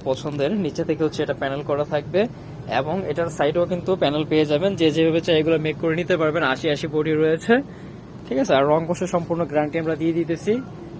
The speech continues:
মানসম্মত কোয়ালিটি এগুলা। এই হচ্ছে সালোয়ারটা, এটা হচ্ছে সালোয়ার, আর এই হচ্ছে দোপাট্টা।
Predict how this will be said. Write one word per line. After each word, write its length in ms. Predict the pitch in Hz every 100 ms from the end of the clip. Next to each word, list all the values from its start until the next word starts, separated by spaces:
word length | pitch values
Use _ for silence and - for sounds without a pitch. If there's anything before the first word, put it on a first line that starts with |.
| -
মানসম্মত 560 | 135 139 - 175 170 175
কোয়ালিটি 480 | 170 151 151 151 147
এগুলা। 320 | 143 143 214 - - - - - - - - - -
এই 100 | 131
হচ্ছে 360 | 156 156 - 180
সালোয়ারটা, 500 | 156 127 120 - 87 87 - - - - - - - - - - - - -
এটা 220 | 135 151
হচ্ছে 260 | 147 - 165
সালোয়ার, 420 | 156 139 165 185
আর 120 | 151
এই 120 | 143
হচ্ছে 400 | 175 160 - 202
দোপাট্টা। 520 | 233 165 139 123 -